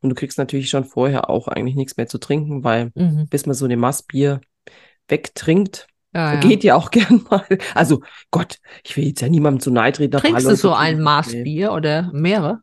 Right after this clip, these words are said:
Speaker 1: Äh, muss ich diese Frage jetzt hier beantworten?
Speaker 2: Ja.
Speaker 1: <laughs> Also
Speaker 2: Ich
Speaker 1: ich
Speaker 2: bin ja
Speaker 1: kann
Speaker 2: nicht so
Speaker 1: schon
Speaker 2: die Biertrinkerin. Aber ist es
Speaker 1: schon
Speaker 2: nicht so, wenn du da so ein halbes Maß geleert hast, musste man doch andauernd da auf diese Dixie-Klos rennen, oder nicht?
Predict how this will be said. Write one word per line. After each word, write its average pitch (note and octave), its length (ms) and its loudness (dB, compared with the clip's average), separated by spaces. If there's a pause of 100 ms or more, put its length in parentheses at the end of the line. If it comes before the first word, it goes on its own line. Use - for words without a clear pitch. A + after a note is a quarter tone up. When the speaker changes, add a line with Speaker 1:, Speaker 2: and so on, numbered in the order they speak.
(500)
Speaker 1:
Äh, C#3 680 4 (1500)
muss E3+ 140 -4
ich E3 100 -4
diese F3+ 200 0
Frage F#3 300 0
jetzt - 120 -6
hier F#3+ 160 -6
beantworten? F#3+ 680 -2
Speaker 2:
Ja. E3+ 280 4 (120)
Speaker 1:
<laughs> - 140 -14
Also E3 160 2
Speaker 2:
Ich - 0 -
Speaker 1:
ich - 40 2
Speaker 2:
bin A#3 100 2
ja D#3 60 4
Speaker 1:
kann G3 80 4
Speaker 2:
nicht G3 120 4
so - 60 2
Speaker 1:
schon F#3 100 4
Speaker 2:
die F3+ 140 2
Biertrinkerin. E3 800 0 (260)
Aber F3 260 2
ist - 140 -6
es B3+ 80 -2
Speaker 1:
schon B3 100 -4
Speaker 2:
nicht B3 140 -6
so, B3 320 2
wenn A3 120 0
du A3+ 80 0
da G3+ 200 0
so G3+ 260 -2
ein G3+ 160 0
halbes G3+ 380 -4
Maß F#3 320 -6
geleert G3+ 420 0
hast, A3+ 240 -2
musste G3 240 -4
man F#3 360 -4
doch F#3+ 160 -2
andauernd F#3+ 580 -2
da F3 160 -2
auf F#3 160 -6
diese G3 240 -6
Dixie-Klos G3+ 680 -6
rennen, D3+ 220 -4
oder E3+ 220 -4
nicht? D3+ 340 -8